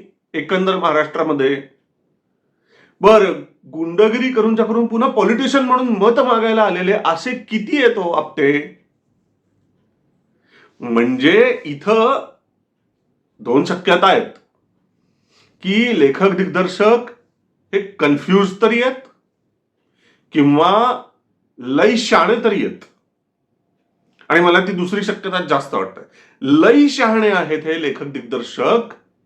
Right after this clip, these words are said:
लिबरल लेफ्टिस्ट कबालचे ते प्रतिनिधी आहेत असं मी,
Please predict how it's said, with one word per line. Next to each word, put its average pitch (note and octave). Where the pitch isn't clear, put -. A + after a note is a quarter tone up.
लिबरल F3
लेफ्टिस्ट G#3
कबालचे G3
ते G3+
प्रतिनिधी F#3+
आहेत G3
असं F#3
मी, F#3